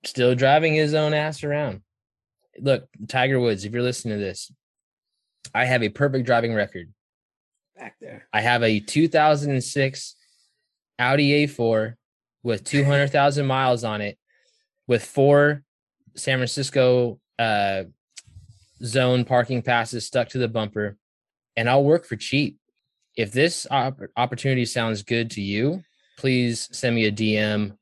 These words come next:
Speaker 1: or shoot me an email at, uh, sandy pars host at sandy pars dot com.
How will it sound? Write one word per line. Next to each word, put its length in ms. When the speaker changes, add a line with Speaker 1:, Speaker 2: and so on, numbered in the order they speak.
Speaker 1:
or 100
shoot 220
me 140
an 120
email 380
at, 340
uh, 420
sandy 300
pars 280
host 320
at 140
sandy 220
pars 240
dot 160
com. 260